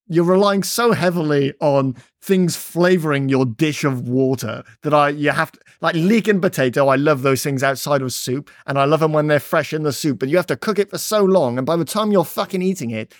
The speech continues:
it's all mush. And you're drinking around the floating bits of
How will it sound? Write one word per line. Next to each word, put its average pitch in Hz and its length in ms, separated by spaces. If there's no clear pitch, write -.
it's - 100
all 233 220
mush. 143 600
And 156 100
you're 160 100
drinking 196 520
around 143 520
the - 120
floating 190 680
bits 165 320
of 143 240